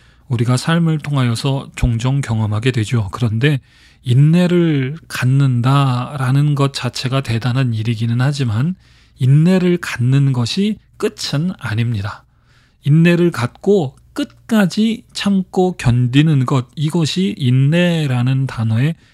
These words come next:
참 뜻인 것이죠. 조금 참다가 이내 포기하고 마는 것은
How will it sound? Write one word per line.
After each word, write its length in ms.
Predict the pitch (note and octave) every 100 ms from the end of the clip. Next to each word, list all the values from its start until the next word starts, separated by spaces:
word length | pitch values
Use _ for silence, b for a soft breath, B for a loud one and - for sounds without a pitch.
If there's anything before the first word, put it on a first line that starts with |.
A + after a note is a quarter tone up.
| b
참 320 | - - G3+ F#3
뜻인 380 | A#3 - G#3+
것이죠. 540 | D#3+ A2+ A2 C3 A2+ G#2+ b b -
조금 500 | F3 G3 G#3 F3+ D#3+
참다가 880 | - G#3+ A3 F#3+ D3+ B2 C#3 D#3+ -
이내 400 | C3+ C#3 D3 C#3
포기하고 880 | - A3+ G#3+ F#3 C#3 B2+ D3 C#3 B2+
마는 520 | A#2 A2 A2 D#3 F#3+
것은 400 | C3+ - G3 F3+